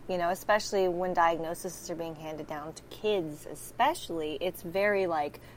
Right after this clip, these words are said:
gloom and doom. "You must start therapy now. You need to do all these things. Your kid's never gonna, your kid's never gonna, your kid's never gonna, your kid's never gonna."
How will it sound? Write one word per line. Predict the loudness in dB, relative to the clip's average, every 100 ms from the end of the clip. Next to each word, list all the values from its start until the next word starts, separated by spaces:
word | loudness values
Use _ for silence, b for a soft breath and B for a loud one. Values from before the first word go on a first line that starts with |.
| B
gloom | 2 4 4
and | 4
doom. | 2 2 0 -2 -4
"You | -4
must | 0 -2
start | -2 -2 -2 -2
therapy | -4 -4 -4
now. | -2 2 4 4
You | 2
need | -2
to | -4
do | -2
all | -2 -2
these | -4 -2
things. | 0 0 0 -2
Your | -4
kid's | -2 -2 -2
never | -2 0
gonna, | -2 -4
your | -4
kid's | -2 -4 -4
never | -4 -6
gonna, | -6 -8
your | -8 -8
kid's | -12 -12
never | -10 -8
gonna, | -10 -8 -8
your | -10
kid's | -10 -12
never | -12 -12
gonna." | -14 -14